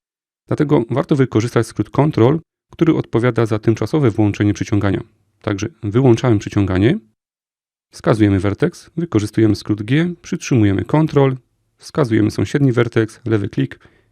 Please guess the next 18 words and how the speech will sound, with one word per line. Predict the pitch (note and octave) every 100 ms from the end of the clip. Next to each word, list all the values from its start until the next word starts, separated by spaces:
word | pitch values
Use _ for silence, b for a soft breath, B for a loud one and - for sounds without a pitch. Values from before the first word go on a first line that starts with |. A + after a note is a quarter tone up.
| _
i | G3+
po | -
sprawie. | - G#2+ F#2 G2+ - _ _ _ _ _ _ _ _ _ _ _ _ _ _ _ _ _ _ _ _ _ _ _ _ _ _ _ _ _ _ _ _ _ _ _ _ _ _ _ _ -
Ewentualnie | E3 A#2+ A2 A2 G#2+
możemy | G#2 G#2+ G#2+
skorzystać | - G#2+ G#2+ - G#2 G#2 -
z | -
prawego | A2 A#2 G#2
kliku, | - - - - _ _
to | -
znaczy | G#2 G2+ - - _ _ _ _ _ _ _ -
klikamy | C#3+ C3 G#2+ G2
na | F#2
werteksie, | G2 - - D#3
przytrzymujemy | E3 - - A2+
prawy | G2+ G2+
przycisk | - C3+ -
myszy | F3 - D#3